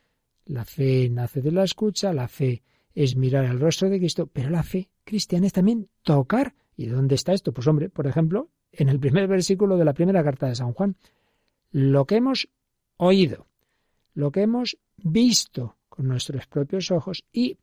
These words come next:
palparon nuestras manos acerca del verbo de la vida". La fe cristiana no es un espiritualismo abstracto. Fijaos, ¿eh? Lo que hemos oído, lo que hemos visto y lo que hemos tocado. Un Dios que se nos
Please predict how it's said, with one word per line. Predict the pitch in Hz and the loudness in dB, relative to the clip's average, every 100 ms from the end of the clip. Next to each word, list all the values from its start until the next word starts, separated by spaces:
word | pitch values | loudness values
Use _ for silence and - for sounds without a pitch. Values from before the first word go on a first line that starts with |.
| _ | _
palparon | 254 277 277 - 240 240 247 240 196 | 2 4 4 2 0 4 4 4 4
nuestras | 165 226 214 - 254 214 | 4 2 0 -2 -2 0
manos | 180 160 160 170 170 196 | 0 2 2 0 -2 -6
acerca | - 151 139 - 170 | -4 -4 -4 -4 -4
del | 175 127 | -4 -2
verbo | 135 147 165 175 | -2 -2 -2 -2
de | 185 | -2
la | 190 | -2
vida". | 185 226 180 _ _ _ _ _ | 0 0 -4 _ _ _ _ _
La | 151 | -4
fe | 165 214 | -4 -2
cristiana | 208 - 214 208 | -2 2 2 4
no | 202 | 2
es | 220 | 2
un | 208 | 0
espiritualismo | 190 - - 170 160 135 165 214 220 | 0 -2 0 0 2 2 2 2 0
abstracto. | 180 - 226 - 147 120 _ _ _ _ | -2 -4 -6 -4 -6 -6 _ _ _ _
Fijaos, | 127 175 202 143 | -8 -2 0 2
¿eh? | 165 | 0
Lo | 190 147 | 0 0
que | 180 | 0
hemos | 208 208 - _ _ _ _ | 2 0 -2 _ _ _ _
oído, | 170 175 247 196 147 - | 2 4 4 2 -2 -2
lo | 147 151 | 0 0
que | 196 | 2
hemos | 208 139 135 | 2 0 0
visto | 254 285 - 233 | 0 0 0 0
y | |
lo | 143 | 0
que | 127 | 0
hemos | 214 240 - _ _ | 0 0 -4 _ _
tocado. | 143 123 113 240 277 233 117 - _ _ _ _ _ _ | -4 -4 0 2 2 0 -4 -10 _ _ _ _ _ _
Un | 151 147 139 | -4 -4 0
Dios | 165 175 - | 0 -2 -4
que | 131 | -4
se | 139 | -2
nos | 131 131 | -2 -4